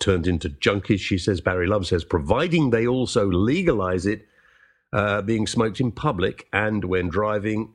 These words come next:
or any other such activity where concentration will be impaired and altered, providing they also legislate."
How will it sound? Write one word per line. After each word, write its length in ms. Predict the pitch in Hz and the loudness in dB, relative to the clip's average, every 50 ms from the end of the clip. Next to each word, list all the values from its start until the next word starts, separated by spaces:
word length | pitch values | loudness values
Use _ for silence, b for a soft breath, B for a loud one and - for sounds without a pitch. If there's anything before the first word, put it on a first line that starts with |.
| _ _ | _ _
or 340 | - 90 92 90 90 92 - - | -4 -2 0 0 -2 -4 -4 -2
any 340 | 107 117 120 120 117 110 - | -2 0 0 0 -2 -4 -2
other 300 | - 110 110 98 90 87 | -2 -2 0 0 -2 -2
such 320 | - 101 95 - - - | -2 -4 -4 -4 -2 -2
activity 580 | 90 90 90 - - 101 85 90 80 - 95 90 | -2 -2 -2 -2 -2 -2 -2 -2 -4 -2 -4 -4
where 240 | 87 87 90 87 85 | 0 0 0 0 0
concentration 1040 | - - 95 92 85 - 92 85 78 - - 127 117 107 - - - 90 92 98 - | 0 0 0 0 0 -2 -2 -2 -2 0 0 0 0 0 -2 -2 -2 -2 -2 -2 -6
will 480 | - 85 82 98 98 95 95 98 - - 82 | -8 -4 -2 0 0 0 -2 -4 -6 -6 -4
be 180 | 87 87 87 | -4 -2 -2
impaired 580 | 85 82 80 - - 87 87 87 85 82 85 - b b b b b b b b b b b | -2 -2 -4 -4 -4 -2 0 0 0 -2 -4 -8 b b b b b b b b b b b
and 160 | - 85 80 98 | -4 0 0 0
altered, 260 | 98 98 - 76 - | 0 0 -4 -4 -2
providing 460 | - 95 87 113 127 147 147 151 131 | -2 0 2 2 0 0 0 0 2
they 120 | 135 131 123 | 2 2 2
also 360 | 123 123 - - 123 107 104 | 2 0 0 0 0 0 2
legislate." 720 | 101 107 113 117 110 87 92 80 - - 87 71 73 - | 2 2 2 0 0 0 -2 -2 -2 -6 -6 -8 -8 -10